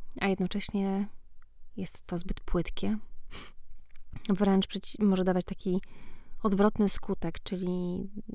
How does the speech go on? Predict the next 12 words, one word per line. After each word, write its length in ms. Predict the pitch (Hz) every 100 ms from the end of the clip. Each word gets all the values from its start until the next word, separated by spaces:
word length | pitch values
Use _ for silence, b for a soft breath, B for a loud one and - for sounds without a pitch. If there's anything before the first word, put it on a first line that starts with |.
| 196
takie 200 | 185 -
poczucie, 520 | - 180 - - 180
że, 380 | 180 165 160 175 - b b b b b b b b b b b - - - 220 202 196 185 180 B B B
że 100 | 208
już 120 | 208
wszystko 340 | - - - 254
wiem, 520 | 226 214 208 208 196 B B B B B B B B - - 202
że 300 | 180 165 170 185
na 120 | 208
każdy 300 | - 185 190
temat 340 | - 208 208 -
już 320 | 214 - -